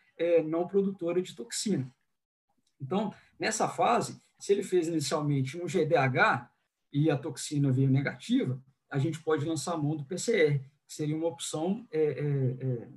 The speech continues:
importantíssima. É, uma vez, então, né, que o paciente veio com, com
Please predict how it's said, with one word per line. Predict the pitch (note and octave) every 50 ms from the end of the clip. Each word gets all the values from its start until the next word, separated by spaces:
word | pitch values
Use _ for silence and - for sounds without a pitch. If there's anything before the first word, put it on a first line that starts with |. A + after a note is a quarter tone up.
| - _ - - _
importantíssima. | - D3+ C3+ F3+ F#3+ F#3 - B3 A3+ F#3+ - D#3+ C#3 B2+ C3 - - - _ _ _ _ _ _ _ _ _ _ _ _ _ _ -
É, | C#3 D3 D3+ D3+ D3 D3 C#3 B2+ B2+ B2 - _ _ _ _ _ _ _ _ _ - _ _ _ _ _ _ _ _ _ _ _
uma | - A3+ B3+ A#3
vez, | F#3 D#3 F#3+ F#3+ -
então, | F3 D#3 C3 E3 D#3 C3+ B2+ - - _ _ _ _ _
né, | - D#3 G3 A3
que | G#3 G3+
o | F#3+
paciente | G3 F#3 D#3 C#3+ - D#3+ D3+ D3 C#3+ C#3 C3 B2+ - C3 C3 - _ _ _
veio | - C3 C3 C#3 F3+ G#3 A3+ G#3+ G3
com, | F#3+ - F3 D#3+ D3+ D#3 -
com | - - D#3 C#3+ C#3 B2+ B2+